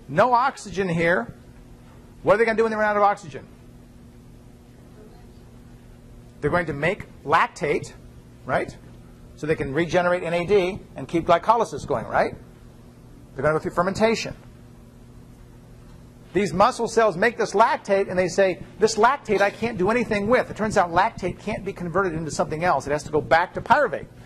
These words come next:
But that takes oxygen. These cells don't have any oxygen.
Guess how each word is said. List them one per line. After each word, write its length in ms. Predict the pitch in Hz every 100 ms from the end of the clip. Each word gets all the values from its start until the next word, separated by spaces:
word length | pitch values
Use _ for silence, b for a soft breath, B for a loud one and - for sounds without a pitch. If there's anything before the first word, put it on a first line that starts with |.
| B B B
But 100 | -
that 160 | 170 196
takes 200 | 175 185
oxygen. 480 | 202 233 202 180 165
These 160 | 190
cells 240 | - 160 180
don't 100 | 175
have 160 | 160
any 100 | 180
oxygen. 460 | 208 - - -